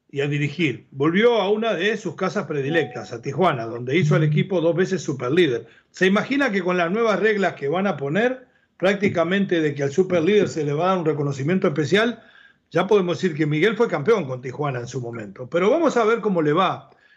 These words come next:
No es fácil la transición, acostumbrado a los grandes escenarios,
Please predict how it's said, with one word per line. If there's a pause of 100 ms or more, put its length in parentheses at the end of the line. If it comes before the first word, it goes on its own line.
(100)
No
es
fácil
la
transición,
acostumbrado
a
los
grandes
escenarios,